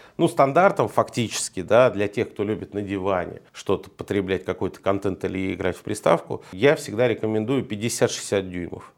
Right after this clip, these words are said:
Ну, вот такой вот более-менее, на мой взгляд, золотой стандарт. Больше дорого, меньше бред. Поэтому как-то так.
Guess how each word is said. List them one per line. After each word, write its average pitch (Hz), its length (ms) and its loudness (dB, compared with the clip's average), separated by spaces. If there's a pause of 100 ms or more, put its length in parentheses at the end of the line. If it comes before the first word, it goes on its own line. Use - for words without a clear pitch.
Ну, 151 160 4
вот - 180 -2 (180)
такой 117 320 2
вот 92 180 -2 (260)
более-менее, 117 640 4
на 98 160 2
мой 104 160 2
взгляд, 101 320 0
золотой 92 380 0
стандарт. - 440 -6 (280)
Больше 151 600 6
дорого, 104 640 4
меньше 165 640 4
бред. 95 480 0 (280)
Поэтому 117 520 -2
как-то - 300 -10
так. - 380 -14